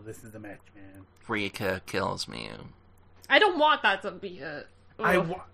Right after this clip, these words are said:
Speaker 1: I want it to go both ways. I want Rika to win, but I want Miyu to win. <laughs>
Speaker 3: Like, they did this
Speaker 1: Oh.
Speaker 3: match before in, like, twenty twenty-one, but except it was for, like, the Princess of Princess title.
Speaker 1: Yeah. But now
Speaker 3: Rika
Speaker 1: Miyu's,
Speaker 3: defending it.
Speaker 1: but Miyu's actually closer to her level now.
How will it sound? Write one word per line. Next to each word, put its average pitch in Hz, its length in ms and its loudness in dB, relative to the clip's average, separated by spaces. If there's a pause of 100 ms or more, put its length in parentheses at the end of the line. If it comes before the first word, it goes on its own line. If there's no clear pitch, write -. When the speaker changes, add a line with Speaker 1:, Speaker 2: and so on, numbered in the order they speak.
(160)
Speaker 1:
I 175 140 6
want 202 240 6
it 226 100 2
to 220 60 0
go 196 160 6
both 175 300 6
ways. 151 340 6
I 139 80 6
want 175 220 6
Rika 180 200 0
to 185 60 6
win, 196 160 4
but 165 140 6
I - 20 6
want 175 180 4
Miyu 196 160 2
to 180 80 8
win. 151 300 4
<laughs> - 360 -20
Speaker 3:
Like, 311 220 4
they 359 120 10
did - 160 8
this 480 120 10
Speaker 1:
Oh. - 60 10
Speaker 3:
match - 200 8
before 262 420 6
in, 202 60 4
like, 196 140 0
twenty 220 220 -2
twenty-one, 208 520 -2
but 208 140 2
except 233 340 0
it 208 60 2
was 208 160 0
for, 214 100 0
like, 190 140 0
the 202 80 2
Princess 208 360 -4
of 190 100 -8
Princess 190 320 -4
title. 127 360 -2
Speaker 1:
Yeah. - 60 -6 (380)
But 156 140 8
now 170 100 10
Speaker 3:
Rika 170 180 10
Speaker 1:
Miyu's, - 80 8
Speaker 3:
defending 185 360 4
it. 160 220 -4 (160)
Speaker 1:
but 143 120 4
Miyu's 165 340 4
actually 143 280 0
closer 143 360 0
to 123 160 2
her 131 200 0
level 113 420 -6
now. 90 200 -18